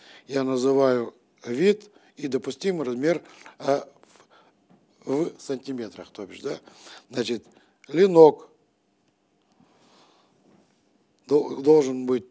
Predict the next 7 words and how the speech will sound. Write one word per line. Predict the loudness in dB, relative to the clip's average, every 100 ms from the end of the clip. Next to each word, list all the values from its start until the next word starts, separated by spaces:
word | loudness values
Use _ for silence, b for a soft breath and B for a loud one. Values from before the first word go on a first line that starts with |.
| _ _ _
тридцать, | -2 -2 -2 -10
не, | -4 -2 -2 -6 -12 -20 -16 -10
не | -6 -6 -8 -16
менее | -10 -6 -6 -4 -4
тридцати | -4 -8 -14 -16 -10 -8 -8
одного | -14 -14 -10 -10 -10 b b
сантиметра. | -18 -16 -16 -14 -14 -14 -16 -20